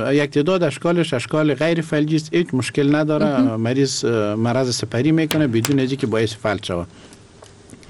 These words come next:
Speaker 1: اه، ولی در اشکال فلجیش وقتی ویروس، اه، به سیستم عصبی داخل می‌شه، یعنی که، اه، در دماغ مداخله می‌کنه و او شکل،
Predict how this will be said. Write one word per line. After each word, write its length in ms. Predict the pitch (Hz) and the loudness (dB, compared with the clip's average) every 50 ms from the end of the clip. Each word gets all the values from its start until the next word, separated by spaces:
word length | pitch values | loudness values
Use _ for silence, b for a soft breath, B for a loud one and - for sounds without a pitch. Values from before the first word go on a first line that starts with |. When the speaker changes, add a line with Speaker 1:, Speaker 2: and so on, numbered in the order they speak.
| B B B B B B B B | B B B B B B B B
Speaker 1:
اه، 280 | - 147 135 135 143 156 | 0 2 2 4 4 4
ولی 180 | 185 202 214 202 | 2 2 2 2
در 120 | 190 170 | 2 0
اشکال 400 | 147 - - - 202 202 202 185 | -2 -2 -4 -2 0 2 2 0
فلجیش 600 | 147 - - 135 127 131 139 156 185 170 - - | 0 -2 -2 -2 0 0 0 0 0 0 2 0
وقتی 320 | 143 127 123 - - 131 | 0 -2 -2 -2 -2 0
ویروس، 560 | 123 127 135 143 151 190 208 208 196 - - - B B B B B B B B - | 2 4 4 4 4 4 4 2 0 -2 -8 -10 B B B B B B B B -2
اه، 440 | 139 127 120 120 117 120 117 117 117 | 0 0 2 2 2 2 0 0 0
به 600 | 110 117 123 120 120 117 113 113 113 113 117 117 | 0 0 0 2 2 2 0 0 0 0 0 0
سیستم 440 | 113 - - 127 117 - - 165 165 | -2 -4 -4 -6 -4 -2 0 2 2
عصبی 400 | 156 131 117 - 123 127 151 180 | 2 0 0 0 -2 0 0 0
داخل 320 | 160 160 139 - - 131 123 | 0 0 0 0 0 0 2
می‌شه، 460 | 123 123 123 120 - 151 156 160 151 | 2 2 2 0 0 0 0 2 2
یعنی 280 | 131 123 120 120 127 | 2 2 2 0 0
که، 380 | 123 123 131 127 127 127 120 113 113 | 0 0 0 0 0 0 0 -2 -2
اه، 340 | 107 107 104 104 104 104 104 | -2 -2 -2 -2 -2 -2 -2
در 180 | 104 104 107 | 0 0 -2
دماغ 460 | 101 107 117 127 143 151 156 139 120 | 0 0 2 2 2 2 2 0 -4
مداخله 640 | 120 113 113 110 107 110 104 110 110 - 139 131 117 | -8 -8 -6 -4 -4 -2 -2 -2 -2 -2 -2 -2 0
می‌کنه 380 | 117 113 117 110 113 131 147 151 | 0 0 0 0 0 0 2 2
و 60 | 151 | 2
او 200 | 139 123 127 135 | 2 2 0 0
شکل، 400 | 135 - 135 135 135 131 131 131 | 0 -2 -4 -2 0 0 0 0